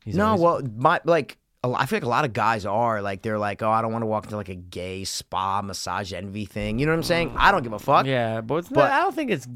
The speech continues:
Speaker 1: I think getting your, like, if you're going to get, like, a pedicure is way gayer than getting a fucking, you know what I mean?
Speaker 2: But they do all that shit there. They do
Speaker 1: Yeah, no, of
Speaker 2: manicure,
Speaker 1: course, of
Speaker 2: uh, they,
Speaker 1: course.
Speaker 2: no, not manicure, but they
Speaker 1: Manicure,
Speaker 2: do facials and all
Speaker 1: yeah.
Speaker 2: this other shit.
Speaker 1: They don't do mani pedis at,
Speaker 2: No.
Speaker 1: uh, that? I
Speaker 2: Nope.
Speaker 1: wouldn't expect them.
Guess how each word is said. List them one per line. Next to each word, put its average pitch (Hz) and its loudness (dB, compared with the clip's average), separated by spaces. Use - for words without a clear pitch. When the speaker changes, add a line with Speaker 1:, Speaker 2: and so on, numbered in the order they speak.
Speaker 1:
I 139 0
think 170 -2
getting 156 2
your, 117 0
like, 131 -2
if 113 -2
you're 165 -2
going 170 4
to 143 2
get, 131 0
like, 117 -2
a 107 -4
pedicure 120 -2
is 98 -6
way 117 0
gayer 98 -4
than 110 -2
getting 107 0
a 104 -4
fucking, 107 -4
you 117 -2
know 123 0
what 120 0
I 120 0
mean? 123 0
Speaker 2:
But 127 -2
they 139 0
do 127 0
all 135 4
that 135 0
shit 117 -4
there. 98 -6
They 110 -4
do 107 4
Speaker 1:
Yeah, 185 6
no, 190 6
of - 8
Speaker 2:
manicure, 135 4
Speaker 1:
course, 123 4
of 95 4
Speaker 2:
uh, 123 4
they, - 4
Speaker 1:
course. 117 2
Speaker 2:
no, 131 4
not 135 4
manicure, 120 0
but 107 -2
they 113 -4
Speaker 1:
Manicure, 160 0
Speaker 2:
do 131 2
facials 127 0
and 127 4
all 123 6
Speaker 1:
yeah. 127 6
Speaker 2:
this 113 -2
other 123 -2
shit. 107 -8
Speaker 1:
They 135 2
don't 165 2
do 175 4
mani 175 -2
pedis 220 -2
at, 202 4
Speaker 2:
No. 208 6
Speaker 1:
uh, 214 2
that? 226 -2
I 156 2
Speaker 2:
Nope. 151 6
Speaker 1:
wouldn't 131 0
expect 107 -6
them. 107 -4